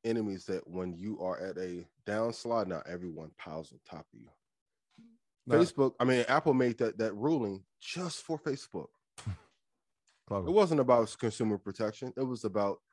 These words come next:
Speaker 1: destroying Facebook. The same thing that we saw happen with Kathy, we're gonna see the same thing happen with Facebook at scale. And everybody said I was a conspiracy theorist and said I was crazy. And here we are with Kathy.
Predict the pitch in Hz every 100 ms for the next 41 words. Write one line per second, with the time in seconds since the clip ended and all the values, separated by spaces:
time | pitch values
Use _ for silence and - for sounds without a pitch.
0 | _ 95 92 - 123 120 107 104 98 85
1 | - 78 - - - 92 - 143 170 165
2 | 143 117 110 110 131 117 123 113 120 104
3 | - 143 139 131 110 104 98 92 90 80
4 | 78 - 107 110 104 98 90 95 85 -
5 | 85 - 87 - - - - 101 - -
6 | 92 80 80 85 82 82 92 82 73 -
7 | - - - 135 123 117 117 110 104 -
8 | - _ _ _ _ - 101 90 - -
9 | 110 87 85 85 110 117 117 107 101 98
10 | - 82 - -